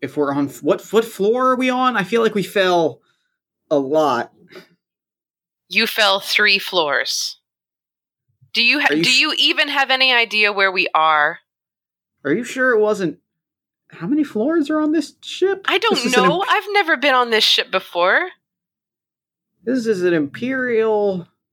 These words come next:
Speaker 1: uh, look, whether or not we're lost is immaterial, okay? It's immaterial.
Speaker 2: How is that immaterial?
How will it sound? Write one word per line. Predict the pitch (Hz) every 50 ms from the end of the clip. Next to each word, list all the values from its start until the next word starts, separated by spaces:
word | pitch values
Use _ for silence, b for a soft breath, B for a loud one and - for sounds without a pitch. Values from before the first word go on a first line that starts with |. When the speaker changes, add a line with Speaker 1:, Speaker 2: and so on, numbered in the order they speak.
| _ _ _ _ _ _ _ _ _ _ _ _ _ _ _ _ _ _ _ _ _ _ _ _ _ _ _ _ -
Speaker 1:
uh, | - 226 156 160 - - - - - - - 156 156 156 151 143 139 147 156 156 165 185 214 214 220 226 226
look, | 185 202 247 220 - -
whether | 254 277 277 285 262
or |
not | 233 226 208 180
we're | 185 185
lost | 175 175 170 156 143 - -
is | 147 143 -
immaterial, | - 175 156 143 135 139 - 139 113 98 98 - - 135 143 _ _ -
okay? | 156 - 220 214 214 202 190
It's | 180 180 175 -
immaterial. | - 226 196 185 175 - - 123 - - - - - -
Speaker 2:
How | - - 277 330 370
is | 370 311 262 -
that | 262 262 262 -
immaterial? | 247 247 233 226 - - - 226 226 208 170 143 131 - - -